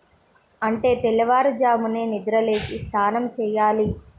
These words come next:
మీకు నివసించే ప్రాంతాల్లో దగ్గరలో ఉండే హనుమాన్ దేవాలయానికి వెళ్ళి సింధూరం సమర్పించాలి.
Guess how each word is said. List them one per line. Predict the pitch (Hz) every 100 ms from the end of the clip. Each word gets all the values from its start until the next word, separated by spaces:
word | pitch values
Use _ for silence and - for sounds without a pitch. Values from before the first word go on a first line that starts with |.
| _
మీకు | 220 240 240 254 240
నివసించే | 233 233 254 269 262 262
ప్రాంతాల్లో | 240 208 208 220 233 226 226
దగ్గరలో | 214 202 233 240 254 254
ఉండే | 233 226 226 202
హనుమాన్ | 202 220 247 240
దేవాలయానికి | 220 220 226 233 233 226 220 214
వెళ్ళి | 208 208 214 214 - - -
సింధూరం | - 254 247 262 254 240 254
సమర్పించాలి. | 254 208 214 214 220 220 233 214 214 208